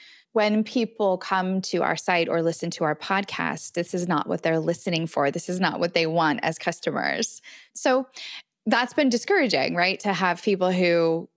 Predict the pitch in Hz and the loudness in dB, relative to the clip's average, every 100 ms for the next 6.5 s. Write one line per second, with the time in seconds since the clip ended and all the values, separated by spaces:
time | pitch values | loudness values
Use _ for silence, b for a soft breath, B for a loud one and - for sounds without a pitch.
0 | _ - 185 170 165 156 156 208 202 196 | _ -2 -2 2 2 2 0 0 2 4
1 | 185 170 160 165 - 165 170 156 156 - | 2 2 -2 -2 -2 -2 -2 -2 -4 -10
2 | _ _ - 190 - 170 170 160 151 - | _ _ -10 -6 -2 0 0 0 -4 -2
3 | 180 160 - - - - 165 156 156 B | 0 0 -4 -10 -6 0 2 2 0 B
4 | B 208 190 190 196 196 190 175 165 165 | B -2 0 2 2 2 0 0 0 2
5 | 165 160 151 - 190 180 175 147 147 - | 0 0 -2 -4 0 0 0 -2 -4 -12
6 | - _ - 180 | -18 _ -8 -8